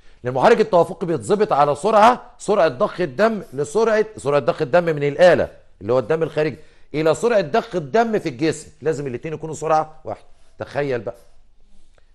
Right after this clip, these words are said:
لفة واحدة زيادة أو لفة واحدة نقص لا قدر الله. أدي أحد استخدامات، عشان بس أنتوا قاعدين مزبهلين <laughs> شوية، لا ده له استخدامات خطيرة.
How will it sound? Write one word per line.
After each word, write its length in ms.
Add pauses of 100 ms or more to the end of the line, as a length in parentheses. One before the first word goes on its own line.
(220)
لفة 380
واحدة 280
زيادة 380
أو 100
لفة 280
واحدة 240
نقص 360 (300)
لا 100
قدر 420
الله. 260 (340)
أدي 260
أحد 160
استخدامات، 520 (360)
عشان 280
بس 200
أنتوا 180
قاعدين 260
مزبهلين 640
<laughs> 60
شوية، 320
لا 220 (420)
ده 100
له 60
استخدامات 720 (420)
خطيرة. 500